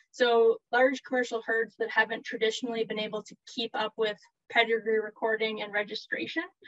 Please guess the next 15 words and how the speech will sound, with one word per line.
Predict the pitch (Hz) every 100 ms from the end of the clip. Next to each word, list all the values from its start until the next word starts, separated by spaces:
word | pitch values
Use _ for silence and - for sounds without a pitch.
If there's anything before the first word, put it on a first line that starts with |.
| - _
would | 233 262
actually | 254 233 - 277 254
be | 240
able | 226 214 226
to | -
participate | - 466 - 427 440 -
in | 233
genetic | - 214 214 220
evaluations | 214 214 208 202 208 233 233 226
more | 226 208 -
easily | 294 285 214 208 262 _ _ _
because | - 226 240 233
we | 233
can | 214 226 214 - _ _ _ _ -
estimate | 269 277 - 262 240